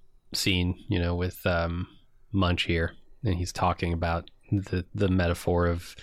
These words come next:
this debt that has to be paid. Um, and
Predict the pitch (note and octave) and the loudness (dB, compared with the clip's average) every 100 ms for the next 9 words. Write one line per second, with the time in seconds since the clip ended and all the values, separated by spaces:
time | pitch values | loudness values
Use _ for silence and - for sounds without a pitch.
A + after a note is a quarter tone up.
0 | - - - - - G#2 - G2 F#2 F#2 | -18 -20 -20 -20 -4 -2 0 2 2 0
1 | - F2+ F#2 - - F2+ F2+ F2 F2 E2+ | -2 2 0 -2 -4 0 2 4 4 2
2 | - - - - - F#2 E2 D#2+ D#2 D#2 | -4 -16 -20 -14 -4 -2 0 -2 -4 -8
3 | - - - - - - - - - - | -12 -20 -20 -20 -20 -20 -20 -20 -20 -20
4 | - - - - - G2 | -20 -20 -20 -10 -4 -2